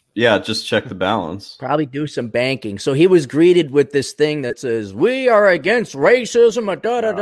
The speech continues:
Speaker 1: Wow.
Speaker 2: and we're here at Chase Bank, a da, da, da, da, da." And the guy's,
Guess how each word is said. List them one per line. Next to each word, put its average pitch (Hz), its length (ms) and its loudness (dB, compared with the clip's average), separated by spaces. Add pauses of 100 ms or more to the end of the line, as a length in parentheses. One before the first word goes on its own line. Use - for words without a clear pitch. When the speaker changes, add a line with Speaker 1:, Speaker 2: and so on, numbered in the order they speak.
(120)
Speaker 1:
Wow. 202 40 0
Speaker 2:
and 170 180 -4
we're 262 220 -2
here 233 180 0
at 185 120 -4
Chase 226 320 -2
Bank, 220 300 -6
a 185 60 -8
da, 226 260 -2
da, 214 100 0
da, 240 240 -2
da, 214 120 -4
da." 226 300 -4 (460)
And 190 100 -8
the 202 40 -6
guy's, 233 460 0